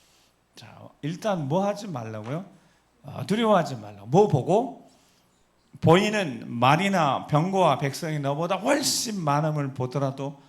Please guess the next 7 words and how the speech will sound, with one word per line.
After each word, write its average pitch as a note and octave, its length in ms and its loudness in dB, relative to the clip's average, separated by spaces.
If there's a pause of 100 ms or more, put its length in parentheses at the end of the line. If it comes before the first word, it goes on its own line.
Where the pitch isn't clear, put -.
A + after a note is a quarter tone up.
뭐 C3+ 180 0
하지 C3+ 220 -4
말라고요? A#2+ 680 -10 (880)
여러분, D#3+ 260 0
두려운 F3 480 -4
거예요, G#2 280 -12
여러분. A#2 340 -12